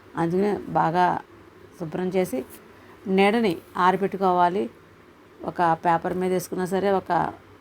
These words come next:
కాటన్ క్లాత్లో వేసుకున్నా సరే ఇది ఆరిపోతుంది. ఈ మునగాకు చాలా ఐరన్తో కూ-, కూడుకుని ఉంటుంది. చిన్నపిల్లల దగ్గర నుంచి పెద్దవాళ్ళు అందరూ వేసుకోవచ్చు. రక్తశుద్ధి జరుగుతుంది.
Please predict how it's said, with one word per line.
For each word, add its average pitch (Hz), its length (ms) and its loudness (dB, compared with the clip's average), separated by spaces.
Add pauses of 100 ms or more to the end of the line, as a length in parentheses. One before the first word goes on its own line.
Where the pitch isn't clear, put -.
(220)
కాటన్ 180 300 0
క్లాత్లో 180 360 0
వేసుకున్నా 175 300 -4
సరే 190 380 0
ఇది 165 300 -2 (540)
ఆరిపోతుంది. 180 760 0 (680)
ఈ 190 40 -4
మునగాకు 185 380 0
చాలా 190 680 4 (640)
ఐరన్తో 190 420 0
కూ-, 202 320 2
కూడుకుని 190 420 2
ఉంటుంది. 185 460 0 (260)
చిన్నపిల్లల 185 440 -2
దగ్గర 180 220 -2
నుంచి 196 140 -2
పెద్దవాళ్ళు 185 360 2
అందరూ 180 220 0
వేసుకోవచ్చు. 180 500 -4 (640)
రక్తశుద్ధి 190 500 0
జరుగుతుంది. 190 720 2